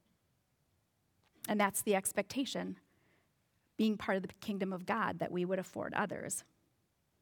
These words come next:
And I reflect on my, with myself personally, like, compassion and grace, yes. But sometimes I'm so pragmatic with people.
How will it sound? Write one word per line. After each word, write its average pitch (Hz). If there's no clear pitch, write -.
And 185
I 208
reflect 202
on 196
my, 180
with 190
myself 175
personally, 208
like, 175
compassion 220
and 190
grace, 196
yes. 214
But 220
sometimes 277
I'm 233
so 214
pragmatic 196
with 214
people. 240